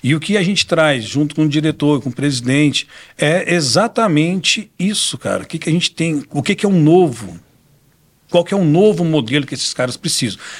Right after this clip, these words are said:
Isso não desconsidera tudo que tá executando, muito pelo contrário, coloca a gente no cenário mais importante, da marca mais lembrada de capacitação de escola de gastronomia no estado de Goiás.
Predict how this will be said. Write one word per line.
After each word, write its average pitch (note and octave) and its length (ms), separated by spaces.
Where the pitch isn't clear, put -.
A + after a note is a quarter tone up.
Isso F3 160
não B3+ 80
desconsidera G3+ 580
tudo F#3 220
que - 60
tá F#3+ 120
executando, D#3 440
muito D3+ 160
pelo A#3+ 160
contrário, C#3+ 420
coloca D3+ 340
a D3 40
gente D3+ 260
no F3 80
cenário D#3 380
mais F#3 240
importante, E3 600
da B2 120
marca C3 260
mais D#3 260
lembrada D#3 600
de D#3 220
capacitação F3 720
de D#3 100
escola D#3+ 300
de D#3+ 80
gastronomia E3+ 560
no E3+ 60
estado E3 280
de E3+ 60
Goiás. F#3 420